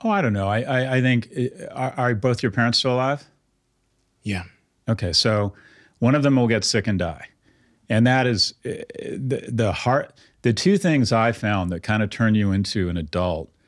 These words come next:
Speaker 1: are when you lose one of your parents. It's just the harshness of it is so unthinkable.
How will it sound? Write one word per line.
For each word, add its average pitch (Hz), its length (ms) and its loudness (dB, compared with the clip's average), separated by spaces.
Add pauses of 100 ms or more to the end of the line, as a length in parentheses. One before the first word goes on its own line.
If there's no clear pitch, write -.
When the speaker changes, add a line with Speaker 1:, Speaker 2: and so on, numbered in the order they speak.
(640)
Speaker 1:
are 92 440 0 (100)
when 101 240 4
you 98 100 4
lose 113 280 4
one 107 100 2
of - 20 2
your 92 100 0
parents. - 540 -8 (200)
It's 107 200 0
just 131 200 2
the 120 100 0
harshness 156 720 0
of 95 220 -2
it 87 200 -8
is 101 200 -2
so 120 560 0 (600)
unthinkable. 113 800 0